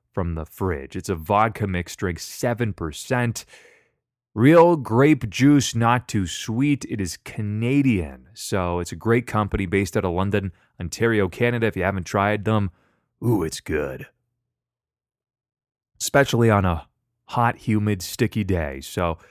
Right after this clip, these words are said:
I appreciate this cold one, and it's gonna get me through this program, right? On this edition of the program,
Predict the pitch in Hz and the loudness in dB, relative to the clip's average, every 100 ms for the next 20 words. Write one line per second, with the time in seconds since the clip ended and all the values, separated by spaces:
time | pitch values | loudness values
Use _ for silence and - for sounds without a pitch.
0 | _ _ 120 131 - 175 160 170 156 123 | _ _ 4 4 4 0 4 2 2 0
1 | - 170 156 160 160 139 151 160 180 165 | 2 2 4 4 4 0 -2 0 0 2
2 | 170 - 160 160 180 175 175 180 165 120 | 2 2 -2 2 4 4 2 4 4 4
3 | 90 67 65 _ _ _ 95 110 147 _ | 0 0 -10 _ _ _ 0 0 -4 _
4 | _ _ _ _ _ _ _ - 196 233 | _ _ _ _ _ _ _ 2 2 4
5 | 226 - 135 117 - 92 82 95 87 82 | 2 2 2 2 2 -2 -2 0 0 -2
6 | 76 65 | -8 -10